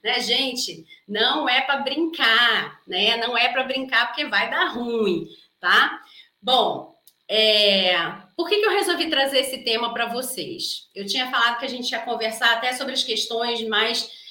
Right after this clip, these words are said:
relacionadas à vida íntima do casal, né? A vida sexual do casal quando tem traição. Mas eu vi que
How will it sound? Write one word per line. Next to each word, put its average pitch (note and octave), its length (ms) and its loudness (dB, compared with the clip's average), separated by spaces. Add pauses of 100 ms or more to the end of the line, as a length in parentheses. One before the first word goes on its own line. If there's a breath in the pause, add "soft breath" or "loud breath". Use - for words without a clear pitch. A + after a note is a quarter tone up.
relacionadas A#3 880 2
à G#3+ 240 0
vida C4 460 0
íntima B3 520 0
do G3+ 120 -6
casal, G3+ 640 0
né? A3+ 120 0
A G3+ 160 0
vida G#3+ 240 -8
sexual A3 720 -4
do A#3+ 100 -12
casal G#3 540 0
quando G3+ 260 -6
tem A3+ 220 -4
traição. G3+ 640 -6 (500 loud breath)
Mas F#4+ 300 6
eu D4 200 0
vi D#4 300 0
que C#4 360 -4